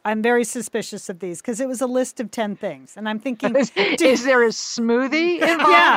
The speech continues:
Speaker 2: in this?
Speaker 3: Yeah, I bet there is, right? Automate breakfast. I bet that's on the list.
Speaker 1: <laughs> But it's
Speaker 2: Okay,
Speaker 1: like,
Speaker 2: I,
Speaker 1: how
Speaker 2: I'm sorry. I'm
Speaker 1: No,
Speaker 2: sorry.
Speaker 1: no. I mean, how, you're right. How can you jam ten more things into your morning routine if you're trying to make it smooth?
Speaker 3: And also, how could there be a new thing
Speaker 1: I
Speaker 3: that
Speaker 1: don't
Speaker 3: we
Speaker 1: well
Speaker 3: haven't thought of?
Speaker 1: Well,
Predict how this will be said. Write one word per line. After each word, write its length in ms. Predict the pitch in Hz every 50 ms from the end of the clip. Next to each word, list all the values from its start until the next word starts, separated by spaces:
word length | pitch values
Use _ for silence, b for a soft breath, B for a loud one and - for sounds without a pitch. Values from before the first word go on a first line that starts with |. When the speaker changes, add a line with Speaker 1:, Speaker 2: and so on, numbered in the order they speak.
| - 285
Speaker 2:
in 40 | 285 294
this? 120 | 294 302 320
Speaker 3:
Yeah, 60 | 359
I 80 | 349 285
bet 180 | 349 349 294
there 300 | 370 349 370 403 381 277
is, 160 | 262 - - -
right? 200 | 285 311 330 -
Automate 440 | 262 262 285 311 277 311 311 254 277
breakfast. 560 | 294 302 311 - 285 247 185 175 - - -
I 80 | 311
bet 140 | 330 277 240 -
that's 180 | 277 381 370
on 140 | 269 269 262
the 80 | 277 269
list. 280 | 269 269 247 190 -
Speaker 1:
<laughs> 240 | - - - 440 -
But 100 | 381 381
it's 80 | 370 349
Speaker 2:
Okay, 40 | 381 381 349 -
Speaker 1:
like, 180 | - - -
Speaker 2:
I, 120 | 240 262 269
Speaker 1:
how 200 | 359 370 392 -
Speaker 2:
I'm 80 | 370 -
sorry. 400 | - - 294 262 214 190 196 -
I'm 180 | 269 254 226 - 339
Speaker 1:
No, 220 | 349 392 440 440 392
Speaker 2:
sorry. 20 |
Speaker 1:
no. 360 | 415 440 440 339 220 208 240 - -
I 80 | 294
mean, 120 | 320 359 359
how, 200 | 302 311 339 359
you're 200 | 339 311 320 320
right. 200 | 370 392 370 277
How 160 | 214 254 302
can 180 | 302 - 370 370
you 100 | 359 320
jam 260 | - 320 330 320 302 -
ten 200 | - 311 294 285
more 160 | 294 294 294
things 300 | 285 330 311 294 262 294
into 240 | 285 277 254 - 302
your 80 | 277
morning 320 | 262 269 277 269 269 269 269
routine 460 | 277 269 226 - 370 381 285 196 190
if 120 | 214 233 302
you're 100 | 302 254
trying 260 | 320 294 277 277 269
to 60 | 269
make 240 | 262 254 254 226 269
it 100 | 247 -
smooth? 380 | - - 277 330 320 233 -
Speaker 3:
And 100 | 294 302
also, 220 | 349 349 285 359 277
how 120 | 262 294 294
could 120 | 330 277
there 120 | 320 302 247
be 120 | 285 277
a 60 | 262
new 200 | 233 247 262 262 -
thing 360 | - 269 277 269 208 139 - -
Speaker 1:
I 100 | 226 277
Speaker 3:
that 60 | 285
Speaker 1:
don't 80 | 302 247
Speaker 3:
we 80 | 247
Speaker 1:
well 120 | 247 - 247
Speaker 3:
haven't 160 | 247 233 -
thought 220 | 269 262 262 240 180
of? 220 | 143 135 - - _
Speaker 1:
Well, 320 | 269 285 285 294 294 285